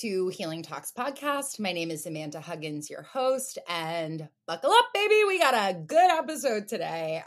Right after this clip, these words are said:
I am joined by my dear friend, Cindy Maurer, who I've mentioned on this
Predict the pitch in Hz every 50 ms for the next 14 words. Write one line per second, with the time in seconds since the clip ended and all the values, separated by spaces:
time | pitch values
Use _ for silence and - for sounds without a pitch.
0 | - 185 208 233 233 214 202 196 190 190 190 - _ _ _ _ _ _ _ _
1 | _ - 240 226 226 226 233 240 233 - - 208 202 202 202 190 151 160 170 165
2 | 165 165 165 160 226 226 226 240 233 - 240 202 185 180 180 185 180 170 196 -
3 | - - - 196 185 180 180 175 170 160 160 160 160 165 160 160 170 175 - -
4 | 208 185 180 175 170 165 165 _ _ - 208 208 226 294 370 415 403 - - 262
5 | 208 175 165 165 165 160 - _ _ - 220 262 277 254 240 233